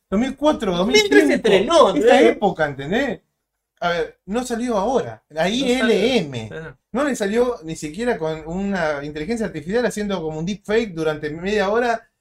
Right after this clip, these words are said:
Speaker 1: eh, minando Bitcoin con la computadora durante dos semanas para, para poder. No, no sale tampoco.
Speaker 2: No sale, no sale.
Speaker 1: Ahora, no estamos, o sea, no, no nos hagamos tampoco lo, no nos hagamos lo, no sé, los,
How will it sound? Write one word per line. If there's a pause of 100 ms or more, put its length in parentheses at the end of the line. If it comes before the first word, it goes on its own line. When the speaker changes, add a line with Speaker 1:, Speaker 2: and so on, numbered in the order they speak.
Speaker 1:
eh,
minando
Bitcoin
con
la
computadora
durante (160)
dos
semanas
para,
para
poder.
No,
no
sale
tampoco.
Speaker 2:
No
sale, (120)
no
sale. (300)
Speaker 1:
Ahora, (1400)
no
estamos,
o
sea,
no,
no
nos
hagamos
tampoco
lo, (240)
no
nos
hagamos
lo,
no
sé, (300)
los,